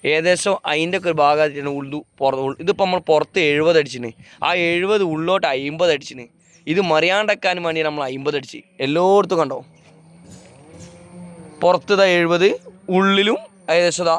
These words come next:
അറുപത് ഉള്ളിലും അടിച്ച്, അങ്ങേ ഭാഗം ഇതാ എഴുപത് അടിച്ച്, ഉള്ളിൽ അമ്പത് അടിച്ച്. ആ അടിക്കാനുള്ള കാരണം എന്താ, ഇത് അടിച്ചില്ലെങ്കിൽ ഇത് പൊളിക്കുന്ന സമയം ഇത് പൊ-, മറിഞ്ഞാലുള്ള സാധനം, ആ മറിയാണ്ടക്കാൻ വേണ്ടി ഇത് ഇങ്ങനെ അടിക്കുന്നത്.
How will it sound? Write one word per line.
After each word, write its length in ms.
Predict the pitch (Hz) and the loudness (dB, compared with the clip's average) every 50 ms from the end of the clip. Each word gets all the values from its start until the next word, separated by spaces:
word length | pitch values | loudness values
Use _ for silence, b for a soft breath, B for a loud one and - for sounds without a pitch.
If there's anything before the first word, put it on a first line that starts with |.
| - - 151 | 0 0 0
അറുപത് 300 | 151 156 170 170 175 165 151 | 0 0 -2 -2 -4 -4 -4
ഉള്ളിലും 280 | 151 151 156 156 156 147 131 | -4 -4 -4 -2 0 -2 -2
അടിച്ച്, 240 | 123 127 - 123 - - _ b b b 151 | -2 -6 -12 -16 -18 -18 _ b b b -4
അങ്ങേ 200 | 156 175 190 190 185 175 | -2 0 0 0 2 2
ഭാഗം 180 | 175 170 170 170 | 2 2 4 2
ഇതാ 80 | 170 165 - 165 156 | 2 2 2 0 -2
എഴുപത് 280 | 156 156 165 170 165 160 | 0 0 -2 -2 0 -2
അടിച്ച്, 220 | 156 151 139 160 185 175 | -2 -4 -4 -6 -6 -4
ഉള്ളിൽ 200 | 160 156 160 160 151 | -4 -2 0 2 2
അമ്പത് 280 | 147 147 143 143 147 139 | 2 2 0 0 -2 -2
അടിച്ച്. 180 | 131 123 120 117 B B B B B B | -4 -6 -10 -14 B B B B B B
ആ 60 | 131 160 170 160 | 0 2 2 0
അടിക്കാനുള്ള 360 | 165 160 151 208 220 220 220 - | -2 -2 -2 -2 0 0 0 0
കാരണം 220 | 190 185 190 196 202 | -2 -2 -2 -2 -2
എന്താ, 100 | 196 202 190 | -4 -4 -2
ഇത് 80 | 175 175 175 | 0 0 0
അടിച്ചില്ലെങ്കിൽ 560 | 170 156 139 - 202 208 202 196 196 196 190 | -2 -4 -10 -12 -12 -8 -6 -6 -6 -6 -8
ഇത് 60 | 180 175 - | -8 -8 -6
പൊളിക്കുന്ന 300 | 165 160 156 - 196 202 170 180 | -6 -6 -6 -6 -8 -6 -4 -4
സമയം 180 | 170 170 175 170 | -4 -2 -4 -4
ഇത് 60 | 175 170 165 | -4 -2 -2
പൊ-, 180 | 156 147 143 - - 147 143 | -2 -2 -2 -4 -6 -4 -2
മറിഞ്ഞാലുള്ള 400 | 143 139 139 147 175 180 185 170 147 | 0 0 0 0 -2 -2 -2 0 0
സാധനം, 260 | 151 147 143 143 131 B B B B B 131 | 0 0 0 -2 -6 B B B B B -4
ആ 40 | 135 151 151 | -2 0 0
മറിയാണ്ടക്കാൻ 560 | 147 156 175 190 202 196 190 - 185 180 175 170 | 0 2 0 0 0 -2 -2 -2 -2 -2 0 0
വേണ്ടി 140 | 165 160 160 151 | -2 -2 -2 -4
ഇത് 60 | 156 143 | -4 -4
ഇങ്ങനെ 180 | 147 147 147 139 | -2 -2 -2 -4
അടിക്കുന്നത്. 360 | 135 123 135 131 123 123 | -4 -6 -8 -8 -8 -10